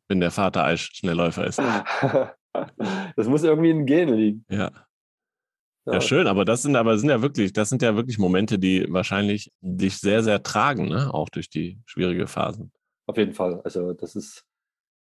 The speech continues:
Speaker 2: ja, man kommt zu Hause an und, äh, früher war es noch so, wo ich keine Kinder hatte, sage ich auch den jüngeren Athleten, man kommt nach Hause und macht sich ja trotzdem Gedanken, „Oh, was kann ich noch besser machen, dass ich besser werde, dass ich schneller werde?“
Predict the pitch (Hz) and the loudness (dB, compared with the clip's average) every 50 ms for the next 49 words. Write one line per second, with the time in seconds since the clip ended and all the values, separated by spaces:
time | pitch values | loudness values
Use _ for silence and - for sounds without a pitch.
0 | _ _ _ 107 104 101 - 95 87 - 101 101 - 104 92 98 101 101 - - | _ _ _ 0 0 2 0 -2 0 0 -2 -2 0 0 2 2 2 2 2 0
1 | 92 98 104 95 95 95 90 85 - - - - 101 95 95 95 87 - - 113 | 2 2 2 2 2 0 -4 -6 -8 -10 -6 -4 -2 0 0 -2 -2 0 2 4
2 | 113 110 107 107 104 107 113 - - 110 104 101 95 - - 104 107 117 113 - | 6 6 6 4 4 4 0 2 2 4 4 4 2 2 0 0 2 2 2 2
3 | 110 107 107 104 95 101 101 104 104 104 101 98 90 - 92 101 107 107 101 - | 2 2 2 2 2 2 2 4 4 4 4 2 0 0 0 0 2 2 0 0
4 | - - 85 87 98 120 135 127 110 98 90 92 95 95 98 90 - _ _ _ | -2 -4 -4 -2 0 2 4 4 4 2 2 0 -2 -2 -4 -6 -12 _ _ _
5 | _ _ _ _ _ _ - 92 85 - - 107 104 104 - - 85 85 98 123 | _ _ _ _ _ _ -6 -6 -6 -2 -2 0 0 0 -2 -2 0 2 2 4
6 | 131 156 120 110 120 117 - - 131 120 - - 165 160 - 151 131 120 117 - | 4 2 2 0 -2 -2 -2 -4 -6 -4 -2 -2 -2 0 2 0 2 0 0 -2
7 | 120 123 143 139 120 107 - - - - - - - - 104 - - - 123 127 | -2 -2 -2 -2 -4 -4 -4 -4 -6 -4 -6 -6 -6 -8 -10 -10 -6 -4 0 0
8 | 139 110 120 139 - - 131 127 113 135 113 107 110 107 113 117 107 107 104 104 | 0 0 0 -2 -2 0 -2 -2 -2 -2 -2 -2 -4 -6 -4 -4 -4 -2 -2 -2
9 | 101 - 104 - 117 110 - - - 123 107 113 98 90 101 95 92 92 95 90 | -4 -4 -6 -6 -6 -8 -8 -8 -8 -6 -4 -6 -6 -6 -6 -8 -6 -6 -6 -6
10 | 92 87 - 104 - - 120 127 135 117 101 98 95 95 90 92 - | -6 -8 -8 -12 -4 0 2 4 4 4 4 2 0 0 -2 -6 -8